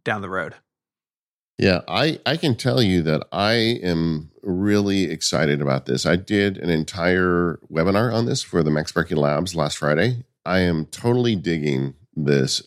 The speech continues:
Speaker 2: I already liked focus modes, and this is next level. Apple gave us, like, all the stuff we asked for, plus some things, and, uh, there's a lot I wanna talk about here.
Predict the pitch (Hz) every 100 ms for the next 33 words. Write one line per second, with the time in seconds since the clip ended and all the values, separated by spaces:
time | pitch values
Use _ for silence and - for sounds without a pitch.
0 | 71 76 87 98 107 135 107 82 78 -
1 | 78 71 76 78 71 69 67 - 71 64
2 | 71 - - - _ - 95 95 95 78
3 | 82 76 - 98 104 113 117 - - 78
4 | 85 85 78 78 82 90 98 98 - -
5 | 71 65 71 85 87 104 - 87 76 -
6 | - 117 - - 85 - - 123 135 151
7 | 165 - - - 73 71 67 64 67 69
8 | 65 65 62 60 65 58 55 - - 50
9 | -